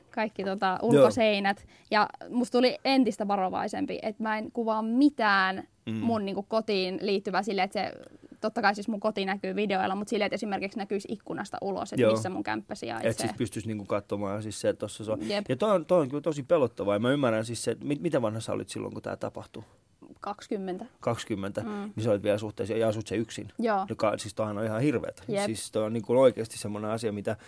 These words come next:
Speaker 2: vaikka, vaikka kuinka joku saattaisi tarkoittaakin sitä hyvällä, niin
Speaker 1: Mm.
Speaker 2: se on hyvin, hyvin vaikeeta. Miten sä pääsit siitä, miten se vaikutti? Tietenkin se vaikutti sun niinku negatiivisesti noin, mutta, mutta nyt, äh, sulla on tietenkin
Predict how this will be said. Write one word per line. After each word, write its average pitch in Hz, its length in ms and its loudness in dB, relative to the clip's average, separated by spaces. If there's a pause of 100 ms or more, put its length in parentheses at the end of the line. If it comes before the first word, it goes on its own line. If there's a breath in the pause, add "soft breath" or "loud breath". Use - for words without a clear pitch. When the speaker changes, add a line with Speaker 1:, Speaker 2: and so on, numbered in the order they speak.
(360 loud breath)
Speaker 2:
vaikka, - 380 6
vaikka 131 220 2
kuinka 135 440 6 (180)
joku 131 280 0
saattaisi 117 360 0
tarkoittaakin 107 600 0
sitä - 180 -6
hyvällä, 110 400 0 (240)
niin 120 200 4
Speaker 1:
Mm. 247 180 0
Speaker 2:
se - 120 0
on 113 140 -2 (340)
hyvin, 131 320 0
hyvin 101 240 -4
vaikeeta. 101 420 -2
Miten 226 240 0
sä 233 80 0
pääsit 151 320 0
siitä, - 220 -6 (280)
miten 208 220 -2
se 165 100 -4
vaikutti? 143 420 2 (120)
Tietenkin 143 260 2
se 139 60 -4
vaikutti 127 300 0
sun 135 160 -2
niinku 127 120 -2
negatiivisesti 123 560 0
noin, 131 220 0
mutta, 117 240 -2 (420 loud breath)
mutta 127 360 6
nyt, 143 180 0 (300)
äh, 120 360 6 (840 loud breath)
sulla 151 140 8
on 143 60 4
tietenkin 127 480 2